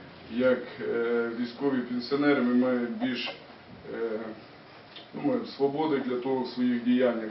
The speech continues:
тому що у нас немає там такого підпорядкування прям-, прямого під своїх керівників, тому ми можемо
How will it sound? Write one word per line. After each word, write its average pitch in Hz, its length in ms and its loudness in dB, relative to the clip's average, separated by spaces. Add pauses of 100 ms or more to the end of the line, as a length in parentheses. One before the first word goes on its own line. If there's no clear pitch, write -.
тому 117 180 -6
що - 160 -10
у 117 40 -6
нас 117 220 -2
немає 120 340 2
там 107 240 -6 (540)
такого 117 440 -4
підпорядкування 123 960 -2 (160)
прям-, 117 300 -2
прямого 127 440 2 (120)
під 123 80 -6 (280)
своїх 120 280 0
керівників, 117 520 -4 (100)
тому 139 240 0
ми 123 140 2
можемо 120 300 2